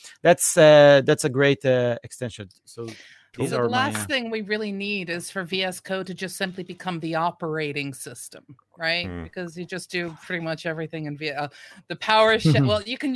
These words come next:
Speaker 2: you can run PowerShell
Speaker 1: Yeah.
Speaker 2: through
Speaker 1: Okay.
Speaker 2: V S Code, you know,
Speaker 1: Yeah.
Speaker 2: why not?
Speaker 3: I
Speaker 2: Just,
Speaker 3: often
Speaker 2: just
Speaker 3: do, but
Speaker 2: try to
Speaker 3: I, you can't run anything complicated. Try and
Speaker 2: No,
Speaker 3: run a
Speaker 2: you
Speaker 3: six-hour
Speaker 2: cannot.
Speaker 3: migra-, migration script through,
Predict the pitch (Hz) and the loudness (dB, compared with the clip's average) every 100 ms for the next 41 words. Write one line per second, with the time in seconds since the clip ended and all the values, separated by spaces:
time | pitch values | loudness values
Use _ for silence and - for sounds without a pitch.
0 | 214 165 156 156 165 180 196 185 196 - | -6 -10 -10 -6 -6 -4 -2 -2 -4 -4
1 | 220 240 262 - _ - 139 156 - - | -4 -4 -6 -16 _ -4 2 2 0 -12
2 | _ - 240 254 - 135 269 269 269 262 | _ -14 -6 -2 -2 -2 -6 -4 -4 -6
3 | 247 190 147 233 262 254 269 92 104 - | -4 -2 -2 -4 -6 -4 -4 -4 -6 -4
4 | 107 107 110 101 98 107 - - _ 98 | -4 0 0 0 0 -2 -4 -20 _ -4
5 | 120 113 110 110 110 120 101 123 113 - | 0 2 2 0 -2 -4 -2 -2 -4 -2
6 | 104 98 101 - _ _ _ _ _ 175 | -2 -2 -6 -12 _ _ _ _ _ 2
7 | 190 190 190 180 127 - 190 - 180 170 | 4 6 4 2 0 2 2 4 2 2
8 | 127 101 107 101 107 107 - 95 - - | -2 -2 -2 0 0 0 -2 -10 -8 -6
9 | 95 - - 92 87 85 | -8 -8 -8 -6 -6 -6